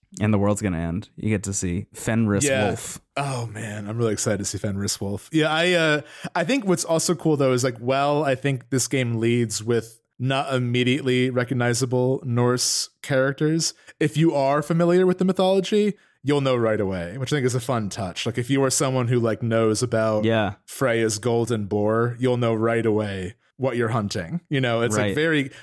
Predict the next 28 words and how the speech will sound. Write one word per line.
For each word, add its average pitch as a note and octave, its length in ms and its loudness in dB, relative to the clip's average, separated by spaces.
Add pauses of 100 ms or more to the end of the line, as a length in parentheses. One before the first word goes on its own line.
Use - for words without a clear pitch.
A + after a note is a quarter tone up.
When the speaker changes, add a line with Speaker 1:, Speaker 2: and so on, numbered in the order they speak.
(100)
Speaker 2:
very E3 200 2
cool D#3 360 2
that C3 120 0
they B2+ 120 2
had B2+ 160 0
a A2+ 60 2
strong B2 340 -2
enough A#2 280 -2 (280)
knowledge A#2 520 0
of B2 200 -4
the A2+ 80 0
mythology G#2+ 580 -2
to - 140 -4
know A2 640 0 (360)
who D#3 400 6
was C3+ 180 0
gonna C3 220 0
be A#2 480 2 (100)
which A#2+ 320 -4
character A2 560 0
even A#2 280 0
before A2 320 -2
they're G2+ 180 0
revealed, G#2 580 -2
and A#2 100 -2
it A2 80 -4
all A#2 320 0
works. G2+ 560 -2